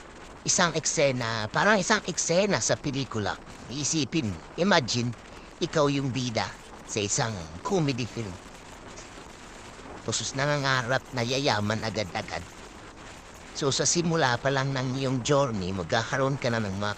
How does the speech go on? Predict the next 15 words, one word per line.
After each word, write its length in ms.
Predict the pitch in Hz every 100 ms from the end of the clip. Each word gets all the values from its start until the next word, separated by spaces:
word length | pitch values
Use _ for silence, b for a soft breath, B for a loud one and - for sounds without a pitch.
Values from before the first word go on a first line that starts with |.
| -
kakaibang 400 | 104 101 117 110
challenges 800 | - 117 123 151 143 104 - -
na 100 | 107
kailangan 460 | 165 175 151 147 135
malagpasan. 640 | 135 101 - 113 160 101 - - - - - - - - -
Tulad 320 | 151 123 107
ng 160 | 123 101
kakulitan 560 | 110 143 123 123 120
ng 140 | 117 107
internet 560 | 117 - 117 113 117 -
connection, 480 | 143 165 - - 90 -
siyempre 380 | - 95 87 113
kung 240 | 113 110
mahina, 480 | 110 117 175 135 98 78 - - - - - 92
mabagal, 520 | 95 117 123 92